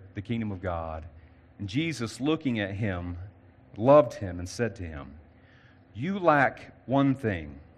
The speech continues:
Go, sell all that you have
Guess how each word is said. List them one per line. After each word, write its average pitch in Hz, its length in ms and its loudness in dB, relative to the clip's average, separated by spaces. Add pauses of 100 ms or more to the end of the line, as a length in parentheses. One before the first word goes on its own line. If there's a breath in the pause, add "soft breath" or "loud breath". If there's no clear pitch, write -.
(420)
Go, 151 520 4 (420 loud breath)
sell 135 300 4
all 156 400 10
that 151 200 0
you 139 120 0
have 147 520 6